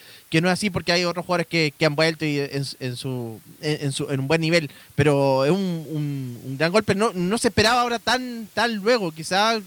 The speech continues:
eh, yo habría esperado un año más o, o dos, pero, pero fue una tremenda contratación para la Católica, para el fútbol chileno,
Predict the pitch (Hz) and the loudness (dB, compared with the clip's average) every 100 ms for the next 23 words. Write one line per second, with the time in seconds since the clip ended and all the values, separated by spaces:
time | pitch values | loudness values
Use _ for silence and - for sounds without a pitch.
0 | - 156 147 190 180 185 147 156 165 175 | -10 -8 -4 -2 -2 -2 -2 -2 0 0
1 | 170 175 170 185 226 214 185 - - - | 0 -2 -2 2 4 4 2 -2 -14 -20
2 | - 165 220 170 151 139 113 143 - 170 | -4 2 2 2 0 0 -2 -4 -2 -2
3 | 160 156 143 143 170 165 160 156 147 196 | 0 -2 -2 -2 -2 -2 -4 -6 -2 0
4 | 226 - 151 143 139 139 202 202 175 165 | 0 0 0 2 0 2 4 2 2 -2
5 | 156 143 175 160 151 165 170 156 | -2 -4 -4 -6 -4 0 2 0